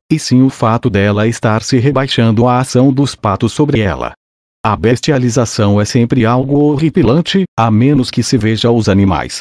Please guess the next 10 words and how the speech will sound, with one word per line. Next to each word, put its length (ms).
como 260
caricaturas 720
humanas, 540
e 80
se 120
sentir 480
associada 680
com 160
uma 240
delas, 460